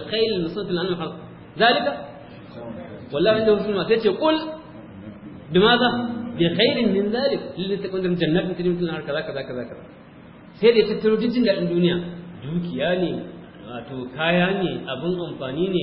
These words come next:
duk abin da ake kilga a matsayin arziki. Sai ya ce, "Ba zan ba ku labarin abin da ya fi wannan albarka ba." Duk tarkacen motocin duniya, da gidajen duniya, da kadarorin duniya, da gonakin duniya, da duk abu mai daraja, an da za a ɗaga a saida a samu kuɗi, ga abin da ya fi shi,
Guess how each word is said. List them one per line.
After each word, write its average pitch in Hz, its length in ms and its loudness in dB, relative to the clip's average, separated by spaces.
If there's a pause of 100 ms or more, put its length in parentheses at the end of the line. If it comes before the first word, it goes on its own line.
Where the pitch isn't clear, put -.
duk - 200 -2
abin 202 180 0
da 190 60 0
ake - 220 -2
kilga 185 280 0
a 165 60 2
matsayin 175 360 0
arziki. 156 440 -2 (540)
Sai 160 120 0
ya 185 100 2
ce, 180 200 -2
"Ba 139 80 -4
zan 175 140 0
ba 156 140 2
ku 156 100 -4
labarin 156 360 0
abin 170 240 2
da 180 60 6
ya 175 60 6
fi 175 60 0
wannan 185 300 4
albarka 160 400 -2
ba." 139 120 -6 (180)
Duk 233 140 -2
tarkacen 180 420 -2
motocin 185 460 2
duniya, 190 300 0 (500)
da 160 60 -2
gidajen 180 460 6
duniya, 190 320 2 (460)
da 151 80 0
kadarorin 208 460 6
duniya, 208 320 4 (400)
da 143 60 -2
gonakin 175 560 6
duniya, 220 260 4
da 151 100 -4
duk 277 160 -2
abu 214 160 -2
mai 202 100 4
daraja, 208 320 2 (300)
an 202 100 -2
da 190 80 -2
za 196 80 2
a - 80 -4
ɗaga 196 200 4 (240)
a - 40 -10
saida 196 260 0 (180)
a - 40 -8
samu 160 280 -2
kuɗi, 190 200 -4 (500)
ga 180 100 4 (120)
abin 214 140 4
da 175 80 4
ya 170 100 2
fi 170 80 0
shi, - 120 -6